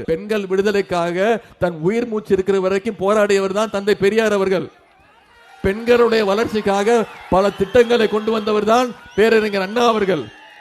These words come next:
பெண்களுக்கு சொத்துல சம உரிமை கொடுத்தது தான் டாக்டர் கலைஞர் அவர்கள். அவர் வழியில வந்த நம்ம தலைவர் என்ன பண்ணாரு? பெண்கள் படிக்கணும், பெண்கள் பள்ளிக்கூடம் வரைக்கும் படிச்சா பத்தாது, பெண்கள் மேற்கல்வி படிக்கணும், காலேஜ் படிக்கணும்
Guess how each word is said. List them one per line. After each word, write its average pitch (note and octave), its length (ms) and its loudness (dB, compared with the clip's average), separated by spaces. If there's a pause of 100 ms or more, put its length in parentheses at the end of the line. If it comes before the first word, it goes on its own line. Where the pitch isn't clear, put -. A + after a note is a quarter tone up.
(520)
பெண்களுக்கு B3 540 0
சொத்துல A3+ 420 2
சம A#3 220 0
உரிமை A#3 280 4
கொடுத்தது A3 360 0
தான் A#3+ 180 2
டாக்டர் A3 260 -4
கலைஞர் A#3 360 -2
அவர்கள். F#3+ 280 -2 (920)
அவர் G#3+ 260 2
வழியில A3+ 380 2
வந்த G3+ 240 -4
நம்ம F3+ 240 -6
தலைவர் G3+ 360 0
என்ன G3 120 -4
பண்ணாரு? E3 380 -2 (420)
பெண்கள் G3 480 -2
படிக்கணும், D#3 640 -2 (580)
பெண்கள் G3+ 380 -4
பள்ளிக்கூடம் G3 460 2
வரைக்கும் F#3 260 0
படிச்சா E3+ 260 -2
பத்தாது, E3 520 2 (380)
பெண்கள் G3+ 420 0
மேற்கல்வி F#3 580 -2
படிக்கணும், D#3+ 560 -4 (240)
காலேஜ் G3+ 500 -2
படிக்கணும் E3 600 -4